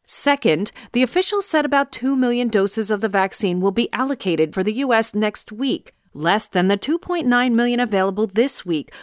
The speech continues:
when the first shots shipped. No explanation was given for why fewer doses were going out.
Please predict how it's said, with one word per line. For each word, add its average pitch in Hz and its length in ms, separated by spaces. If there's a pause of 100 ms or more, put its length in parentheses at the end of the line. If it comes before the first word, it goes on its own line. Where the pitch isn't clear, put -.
when 156 100
the 143 80
first 165 400
shots 214 480
shipped. - 560 (340)
No 165 280
explanation 175 600
was 185 160
given 180 340
for 185 160
why 214 260
fewer 240 380
doses 180 500
were 190 140
going 160 340
out. 147 440